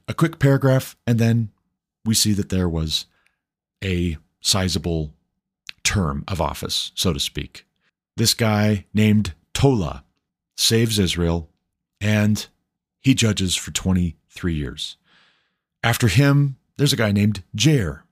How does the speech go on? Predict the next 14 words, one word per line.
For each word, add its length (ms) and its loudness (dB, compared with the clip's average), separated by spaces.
and 140 -6
he 160 4
judges 400 0
Israel 400 -2
twenty-two 600 0
years. 500 -2
And 360 2
what's 260 0
this 240 -4
weird 560 2
business 440 -2
of 360 -4
him 100 -4
having 380 -2